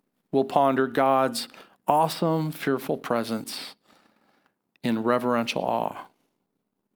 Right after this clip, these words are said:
in silence. As we see in verse twenty,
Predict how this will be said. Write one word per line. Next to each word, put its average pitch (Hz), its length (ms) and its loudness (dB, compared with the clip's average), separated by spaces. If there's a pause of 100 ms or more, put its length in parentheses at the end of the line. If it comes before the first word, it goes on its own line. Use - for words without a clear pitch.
(320)
in 117 120 0
silence. 110 680 -4 (460)
As 131 120 2
we 139 120 0
see 175 180 4
in 156 140 4
verse 147 200 2
twenty, 135 540 0